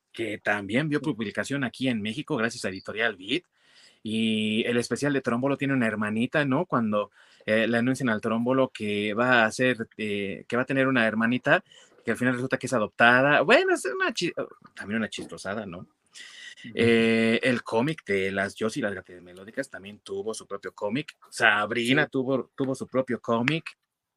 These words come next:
Speaker 1: Y tuvieron también sus, sus crossovers entre ellos y luego entre otras compañías, y luego entre otras compañías <laughs> entre ellos, ¿no?
Speaker 3: Sí, sí.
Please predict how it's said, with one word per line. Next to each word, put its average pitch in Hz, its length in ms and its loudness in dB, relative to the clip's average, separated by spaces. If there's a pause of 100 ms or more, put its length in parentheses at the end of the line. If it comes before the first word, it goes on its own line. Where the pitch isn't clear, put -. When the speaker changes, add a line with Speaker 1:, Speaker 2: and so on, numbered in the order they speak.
(120)
Speaker 1:
Y 113 640 0 (880)
tuvieron 135 480 4
también 131 640 2
sus, 110 840 -4
sus 123 240 -6
crossovers 156 480 2
entre 110 340 0
ellos 190 280 0
y 107 100 -8
luego 123 280 4
entre 107 320 -4
otras 139 240 0
compañías, 117 640 -2 (280)
y 110 80 -4
luego 135 180 6
entre 143 140 2
otras 156 120 -6
compañías 131 380 0
<laughs> - 160 0
entre - 300 0 (100)
ellos, 123 380 -4
¿no? 156 200 2 (1040)
Speaker 3:
Sí, 170 540 0
sí. 147 260 -4